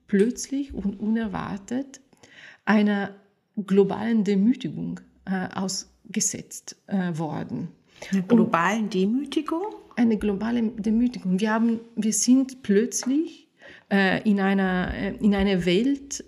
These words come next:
Speaker 1: ähm, gefallen, äh, die unseren Narzissmus, äh, unser Opt-, Optimismus, äh, unseren Glauben,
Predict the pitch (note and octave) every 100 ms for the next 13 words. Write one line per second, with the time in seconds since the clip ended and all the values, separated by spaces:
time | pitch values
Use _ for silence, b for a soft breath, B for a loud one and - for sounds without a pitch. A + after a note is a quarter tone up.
0 | - F#3+ F#3 F3+ F3+ - - - G3 A3
1 | - E3+ F3+ G3+ D4+ - _ - - B
2 | B B B G#3 G#3 F#3+ A#3 C4+ C4+ -
3 | A3 G#3+ G#3 A3+ G#3+ - G3+ G3+ G3+ -
4 | D4+ G3+ F#3 A3+ - - - G3+ G3 A3
5 | G#3 - G3 F#3+ G#3 G3+ - - A3+ -
6 | G3+ G#3 C4+ A#3 G3 G#3 - B B B
7 | G3+ G3 F#3+ A3 G#3 G#3+ G3+ F3 F3 A#3
8 | G#3 G3 G#3+